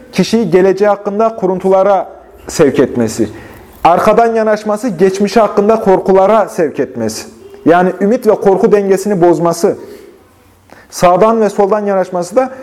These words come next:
kişinin ibadet şuurunu, Allah'a bağlılık ve tevhid şuurunu yok etmesidir. Bunların hepsini yapmak için Allah Azze ve Celle'ye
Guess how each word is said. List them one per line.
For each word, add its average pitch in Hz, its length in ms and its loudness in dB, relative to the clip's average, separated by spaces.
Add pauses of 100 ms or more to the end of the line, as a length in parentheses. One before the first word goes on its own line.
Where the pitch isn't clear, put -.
(200)
kişinin 226 460 0
ibadet 175 420 2
şuurunu, 170 460 -2
Allah'a 175 420 0
bağlılık 180 440 -4 (720)
ve 160 180 2
tevhid 180 400 2
şuurunu 175 480 2 (280)
yok 175 200 2
etmesidir. 127 580 -2
Bunların 233 440 2
hepsini 220 360 0
yapmak 208 360 0
için 123 280 -2 (400)
Allah 240 400 4
Azze 190 260 0
ve 180 160 -2
Celle'ye 226 600 0